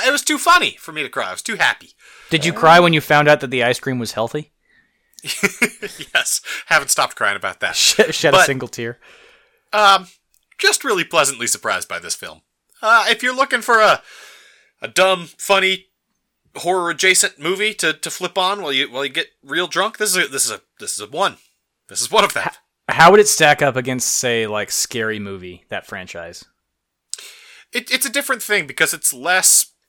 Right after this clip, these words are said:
Speaker 1: I mean, it's, it's trying to be less clever about it and less tongue-in-cheek about shit and less pretentious, honestly. And it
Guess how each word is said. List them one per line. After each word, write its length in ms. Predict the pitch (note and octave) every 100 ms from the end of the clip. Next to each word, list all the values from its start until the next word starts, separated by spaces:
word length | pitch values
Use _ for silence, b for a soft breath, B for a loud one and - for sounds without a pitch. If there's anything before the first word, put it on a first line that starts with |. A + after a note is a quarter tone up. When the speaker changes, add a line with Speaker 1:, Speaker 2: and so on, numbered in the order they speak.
| -
Speaker 1:
I 40 |
mean, 180 | D#3+ D#3
it's, 400 | D3 - - - -
it's 220 | - -
trying 440 | - F3 G#3+ G3 D3
to 80 |
be 160 | C#3+ D3
less 260 | B2 B2 -
clever 400 | - A#2+ A2 G2
about 220 | F#2 F#2
it 100 | F#2
and 100 | G2+
less 200 | A2 -
tongue-in-cheek 600 | A#2+ A2 G#2+ F#2+ A2 -
about 260 | F#2+ E2+ -
shit 240 | - D#2+ _ _ _
and 180 | A2 G#2
less 320 | A2+ A2 -
pretentious, 640 | - C#3 F3+ F3+ E2 - -
honestly. 440 | - G2 E2+ - F2 B B B
And 100 | G2+
it 120 | A2+